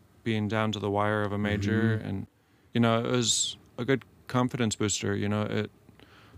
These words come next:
Speaker 1: like, validated the work I've done, you know, in my mind. It made me think, like, "Okay, like, this isn't my, necessarily my forte, like, my
Speaker 2: Mm-hmm.
Speaker 1: stre-, my strength at a course," but I was able to come out here and, and hold my own and,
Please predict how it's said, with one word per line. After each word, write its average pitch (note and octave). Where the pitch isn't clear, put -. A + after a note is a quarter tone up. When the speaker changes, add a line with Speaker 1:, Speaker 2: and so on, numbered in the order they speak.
Speaker 1:
like, A2
validated A#2
the A2+
work A2
I've A#2
done, A#2+
you A2
know, A2
in G#2+
my G#2+
mind. G#2
It G#2
made G#2+
me G#2
think, G2+
like, G#2+
"Okay, G#2+
like, G#2
this -
isn't A#2
my, G#2
necessarily A2
my G#2
forte, G#2
like, G2+
my G2+
Speaker 2:
Mm-hmm. F2
Speaker 1:
stre-, A2
my G#2+
strength A#2+
at G#2
a G2+
course," A2
but G#2
I G#2
was G#2+
able G#2
to G2+
come G#2
out G#2+
here G#2+
and, G#2+
and G#2
hold G#2
my G#2
own A2
and, G2+